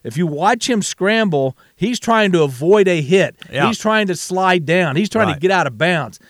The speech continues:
Speaker 1: He's not like a Fields, and, and really
Speaker 2: And I think they'll learn that. I
Speaker 1: They're
Speaker 2: think
Speaker 1: gonna
Speaker 2: they'll,
Speaker 1: have to,
Speaker 2: they'll
Speaker 1: and,
Speaker 2: have
Speaker 1: and
Speaker 2: to evolve.
Speaker 1: Well,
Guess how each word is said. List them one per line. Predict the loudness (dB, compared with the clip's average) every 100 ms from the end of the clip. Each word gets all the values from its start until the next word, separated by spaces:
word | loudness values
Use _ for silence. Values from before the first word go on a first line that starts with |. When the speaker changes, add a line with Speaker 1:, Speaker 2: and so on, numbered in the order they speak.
| _ _
Speaker 1:
He's | -8 -6 -2
not | 0 0
like | 0 0 -2
a |
Fields, | -8 -4 0 0 -2 -10 _ _
and, | -10 -6
and | -2
really | 2 2 2 0
Speaker 2:
And | -2
I | -2
think | -2 -2
they'll | -2 -2
learn | -2 -2 -2
that. | -4 -4 -6 -10 _
I | -2
Speaker 1:
They're | 2
Speaker 2:
think | 2
Speaker 1:
gonna | 2
Speaker 2:
they'll, | 2
Speaker 1:
have | 2 0
to, | 0 0 2
Speaker 2:
they'll | 2
Speaker 1:
and, | 2
Speaker 2:
have | 2
Speaker 1:
and | 0
Speaker 2:
to | -2
evolve. | -2 -2 -2 -6 -4
Speaker 1:
Well, | 0 0